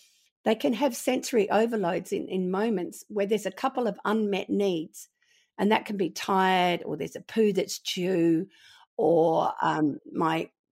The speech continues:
jumper's scratching me on the back of my neck. I'm not, they're not able to articulate the pressure they're under, which forces them into what we call a bottom-up meltdown.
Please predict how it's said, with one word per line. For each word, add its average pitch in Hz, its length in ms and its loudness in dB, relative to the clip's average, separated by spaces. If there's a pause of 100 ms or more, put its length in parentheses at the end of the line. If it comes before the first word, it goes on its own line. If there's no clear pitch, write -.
(220)
jumper's 208 440 4
scratching - 520 -4
me 196 100 -2
on 190 120 -4
the 185 60 -8
back 180 260 -4
of 175 140 -8
my 180 140 -2
neck. 196 280 -4
I'm 214 120 0
not, 254 160 -4 (180)
they're 220 100 0
not 262 220 0
able 269 220 0
to - 160 -4
articulate 208 720 -4
the 180 80 -8
pressure 233 420 -4
they're 175 180 -2
under, 139 340 -8 (680)
which 220 300 0
forces 254 420 0
them 196 180 2
into 190 420 0 (120)
what 190 220 0
we 190 80 0
call 190 340 0
a 175 200 -2 (180)
bottom-up 202 720 0 (220)
meltdown. 196 720 -2